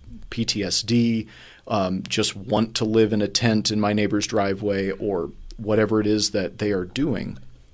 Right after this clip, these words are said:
we have to decide as a city where the line is. So when we say that it's fine that people are sleeping in the parks, it's one thing.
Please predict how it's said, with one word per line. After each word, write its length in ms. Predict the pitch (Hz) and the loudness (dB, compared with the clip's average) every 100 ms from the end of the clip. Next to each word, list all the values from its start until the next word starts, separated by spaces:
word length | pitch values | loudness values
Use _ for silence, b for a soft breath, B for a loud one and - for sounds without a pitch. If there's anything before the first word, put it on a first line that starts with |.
| - - - - B B B B | -20 -20 -20 -20 B B B B
we 300 | 113 113 160 | -4 2 4
have 320 | 151 151 143 - | 4 4 4 4
to 100 | 135 | 0
decide 680 | 117 - 113 107 101 101 - | 4 6 6 4 2 -2 -4
as 220 | 110 101 | -2 -2
a 60 | 98 | 2
city 540 | - - 113 101 104 b b b b - - - - | 2 4 2 0 -6 b b b b -20 -20 -20 -10
where 400 | 113 110 127 123 | 0 6 8 8
the 120 | 120 | 6
line 380 | 104 95 92 87 | 4 0 -2 -6
is. 380 | 57 - - - - - _ _ - | -8 -6 -4 -4 -10 -20 _ _ -6
So 400 | - 123 110 101 B B B B B | 2 4 6 4 B B B B B
when 200 | 123 123 | 6 8
we 160 | 139 160 | 8 6
say 380 | - 139 120 | 8 8 8
that 300 | 110 104 101 - - | 8 4 4 -2 -4
it's 180 | 113 110 | 0 2
fine 360 | - 123 117 113 | 4 6 6 6
that 140 | 107 | 2
people 400 | - 110 107 101 - | -2 -2 0 0 2
are 400 | 98 98 95 90 - - - | 0 2 0 -2 -8 -16 -4
sleeping 460 | - - 117 107 104 | 0 2 2 2 0
in 80 | 98 | 0
the 60 | |
parks, 420 | 98 - 104 98 | 0 2 2 2
it's 160 | 104 - | -2 -2
one 200 | 107 101 | -2 -4
thing. 360 | 95 - - | -6 -12 -14